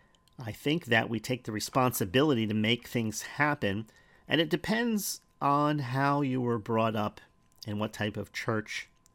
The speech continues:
you were part of and how your beliefs were formed, because whether we like to admit it or not,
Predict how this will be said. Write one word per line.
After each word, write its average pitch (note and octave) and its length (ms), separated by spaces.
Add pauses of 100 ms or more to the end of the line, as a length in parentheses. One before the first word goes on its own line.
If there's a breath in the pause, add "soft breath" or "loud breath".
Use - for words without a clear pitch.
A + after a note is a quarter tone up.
(160)
you G#2+ 160
were G2 120
part G#2 360
of - 240 (600 soft breath)
and G2+ 140
how A#2 160
your A2 200
beliefs A2 500
were G2 80
formed, C3 320
because C#3 260
whether D#3+ 260
we C#3+ 160
like C3+ 300
to A#2+ 220
admit A2+ 260
it G#2 140
or G2+ 100
not, A2 380